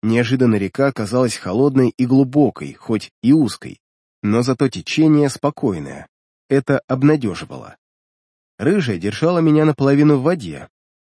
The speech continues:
Меня вновь начало подмывать разрыдаться, но на этот раз я каким-то чудом совладал со своим младенческим телом.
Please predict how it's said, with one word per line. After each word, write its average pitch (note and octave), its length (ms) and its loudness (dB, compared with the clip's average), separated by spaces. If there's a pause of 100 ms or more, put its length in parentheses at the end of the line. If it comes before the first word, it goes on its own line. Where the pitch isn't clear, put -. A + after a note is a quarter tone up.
(360)
Меня C3 340 2
вновь D#3 280 0
начало C#3+ 420 0
подмывать B2+ 560 0
разрыдаться, B2 920 -2 (440)
но A#2 240 2
на A2+ 100 2
этот G#2 280 -6
раз B2+ 280 -2
я B2 160 -2
каким-то A#2+ 420 -2
чудом B2+ 500 0 (360)
совладал D3 520 0
со - 140 -8
своим G#2 400 -2 (180)
младенческим B2 760 0
телом. F2+ 520 -8